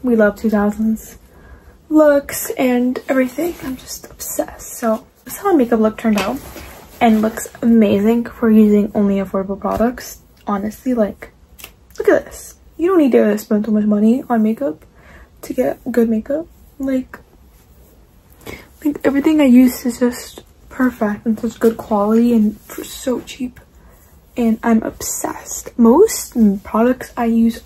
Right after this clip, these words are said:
are affordable, and we love that because that ain't a budget. And I love having so much makeup too.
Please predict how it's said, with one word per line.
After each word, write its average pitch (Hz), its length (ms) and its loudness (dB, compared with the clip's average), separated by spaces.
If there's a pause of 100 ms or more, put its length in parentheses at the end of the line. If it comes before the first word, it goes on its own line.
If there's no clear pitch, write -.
are 208 180 -4
affordable, 214 560 -4 (840)
and 220 480 2 (320)
we 214 80 2
love - 220 -6
that - 260 -12 (580)
because - 800 -4 (880)
that 214 140 2
ain't 302 120 4
a 359 60 6
budget. 403 580 4 (100)
And 247 100 -6
I 254 100 0
love 247 320 2
having 240 640 -4
so - 320 -4
much 220 300 2
makeup 208 340 -2
too. - 380 2